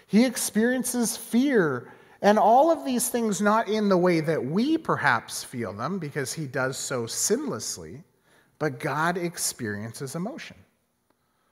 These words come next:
The whole story about what we celebrate about the good news of Jesus is all founded in emotion. We know that God is a God of jealousy and wrath and justice.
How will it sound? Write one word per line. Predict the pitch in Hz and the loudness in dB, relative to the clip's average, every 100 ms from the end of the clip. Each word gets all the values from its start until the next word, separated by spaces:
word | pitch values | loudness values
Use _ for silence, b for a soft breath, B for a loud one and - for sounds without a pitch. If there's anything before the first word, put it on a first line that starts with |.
| _ _ _ | _ _ _
The | 180 | -2
whole | 180 233 | 2 2
story | 226 - 214 190 190 175 | 2 -4 -2 0 0 0
about | 147 139 | 0 0
what | 143 143 | -2 -2
we | 147 | -6
celebrate | - - 160 165 131 123 120 | -4 -2 0 -2 -2 -4 -4
about | 120 120 | -8 -8
the | |
good | 123 123 156 | -10 -4 -4
news | 156 156 151 | -4 -6 -6
of | 147 | -8
Jesus | 120 196 202 147 120 | -8 -8 -8 -8 -12
is | 120 120 | -12 -14
all | - 123 131 135 143 - _ | -6 -2 0 -2 -4 -12 _
founded | - 117 110 110 113 131 - _ | -10 -6 -6 -6 -8 -8 -18 _
in | 135 | -10
emotion. | 143 175 254 - - 107 _ _ _ _ _ _ _ _ _ _ - | -8 -8 -10 -14 -20 -20 _ _ _ _ _ _ _ _ _ _ -6
We | 160 | -2
know | 185 190 | 0 0
that | 175 | -2
God | 131 139 170 | -4 -2 0
is | 180 170 | 0 -2
a | 143 | -4
God | 123 131 147 147 151 | -4 0 2 2 0
of | 139 117 104 | -4 -12 -10
jealousy | 139 151 180 180 - 185 | -2 0 0 -4 -6 -6
and | 131 127 113 | -6 -10 -4
wrath | 120 147 160 135 - | 0 2 0 -4 -12
and | 127 123 | -12 -12
justice. | 110 123 131 - - - - - - | -10 -8 -8 -10 -14 -14 -12 -12 -14